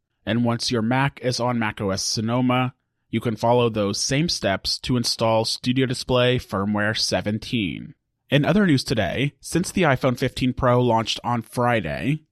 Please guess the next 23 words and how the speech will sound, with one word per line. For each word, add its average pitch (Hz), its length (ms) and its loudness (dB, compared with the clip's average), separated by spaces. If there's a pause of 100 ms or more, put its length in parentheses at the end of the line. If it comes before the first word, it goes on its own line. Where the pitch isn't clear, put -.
(180)
we've 127 160 4
seen 127 280 0
somewhat 143 520 2
widespread 110 600 0
reports 127 600 2
of 127 280 -6
overheating 117 800 0
problems. 92 840 -2 (400)
Some 151 300 4
iPhone 131 380 0
fifteen 120 440 0
users 120 580 0
say 117 240 2
that 113 200 -2
their 127 120 4
devices 104 800 0
are 117 100 2
getting 120 440 -2 (100)
almost 120 600 2 (120)
too 151 240 2
hot 113 460 0
to 117 120 -4
touch, - 560 -2